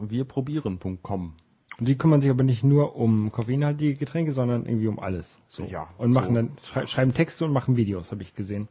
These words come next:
Speaker 1: Genau, das hab ich auch so gesehen.
Speaker 2: Ja.
Speaker 1: Kann man mal reingucken, wir verlinken das.
Speaker 2: Genau. Ähm, du hast gerade vielleicht schon unseren, unser, was, das gehört, was ich, äh, vor dem,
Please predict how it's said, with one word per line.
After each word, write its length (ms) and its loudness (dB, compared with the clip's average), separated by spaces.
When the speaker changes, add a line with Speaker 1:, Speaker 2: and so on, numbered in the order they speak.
Speaker 1:
Genau, 240 -4
das 180 -10
hab 60 -14
ich 100 -12
auch 80 -6
so 260 -12
gesehen. 340 -12
Speaker 2:
Ja. 100 -14
Speaker 1:
Kann 140 -4
man 80 0
mal 60 0
reingucken, 380 -2
wir 120 -6
verlinken 260 -10
das. 180 -20
Speaker 2:
Genau. 300 6
Ähm, 340 6
du 100 2
hast 140 -4
gerade 220 4
vielleicht 260 0
schon 120 -2
unseren, 260 0
unser, 260 -2
was, 320 -6
das 220 -4
gehört, 280 2
was 140 -4
ich, 240 -8
äh, 180 0
vor 220 -2
dem, 240 0